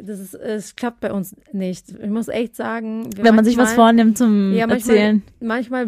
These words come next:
Speaker 1: wenn wir uns, äh, vornehmen, was in dem Podcast zu be-, ähm, zu besprechen,
Speaker 2: Mhm.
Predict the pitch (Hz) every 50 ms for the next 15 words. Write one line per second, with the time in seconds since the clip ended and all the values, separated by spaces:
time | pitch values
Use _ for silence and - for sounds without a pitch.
0 | 190 185 180 208 220 220 226 208 220 214 220 214 196 - - - - 208 202 -
1 | - - 214 220 - 233 220 208 202 202 202 202 196 185 185 190 185 - - -
2 | - 190 185 185 185 180 - _ - 208 196 - 214 202 190 - - - 202 165
3 | 185 185 175 - - - 208 196 190 185 185 185 180 180 175 175 175 180 175 180
4 | 185 180 165 - _ _ - _ _ _ _ _ - - 175 190 - - - 202
5 | 208 - - 202 202 220 254 220 190 208 220 214 220 226